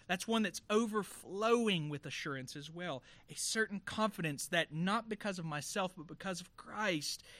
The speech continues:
it's a full assurance of hope until the end. I know that I'm going to persevere because of what Christ has done.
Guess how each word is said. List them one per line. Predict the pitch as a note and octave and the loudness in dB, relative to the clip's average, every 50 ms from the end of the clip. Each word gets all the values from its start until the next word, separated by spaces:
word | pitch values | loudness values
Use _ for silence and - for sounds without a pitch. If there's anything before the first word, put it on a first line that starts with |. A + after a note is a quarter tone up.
| - - | -10 -8
it's | - E3 - | -4 -2 0
a | F#3+ F3+ | 0 0
full | - - - - - G3 G3+ G#3+ G#3 G3 - | -2 -6 -12 -6 0 4 6 6 6 6 4
assurance | F3+ - - - G#3 F#3+ F3+ F3 - E3 | 2 0 0 2 4 4 4 4 4 0
of | - - | -6 -2
hope | - F3 F3 E3+ E3 D#3 | 2 4 4 4 2 -2
until | D#3 - - E3 D#3+ D3+ | -6 -4 -4 -2 -2 -2
the | C#3+ C3 C#3 | -2 -4 -2
end. | D3+ D3+ C3 - - - - - | -2 -2 -4 -6 -10 -16 -2 2
I | F3+ F#3+ | 4 6
know | F#3+ F#3 F#3+ F#3+ G3 G#3 A3 A#3 | 6 6 6 8 10 10 10 10
that | A3 G#3+ | 8 8
I'm | G#3 G3+ G3 | 8 8 6
going | F3+ F#3+ F#3+ F#3 | 4 2 2 2
to | F#3 F3 | 2 0
persevere | - - F#3+ E3+ D3+ - E3+ D3 D3+ C3+ B2+ A#2+ B2+ B2+ - - - - - | -2 -2 -2 0 0 -2 -4 -6 -6 -8 -8 -8 -10 -12 -14 -18 -20 -10 -8
because | D#3+ - - F3 E3 | -6 -4 -2 -2 -2
of | E3+ E3 | -2 -4
what | F3 E3+ - | -6 -8 -10
Christ | - - D#3 C#3 C3 C3 - - | -6 -4 -2 -2 -2 -2 -4 -6
has | D3 - - | -6 -8 -8
done. | - - F#3 F#3 F3+ D3 C3+ C3 A#2+ | -4 -2 2 2 4 4 4 2 0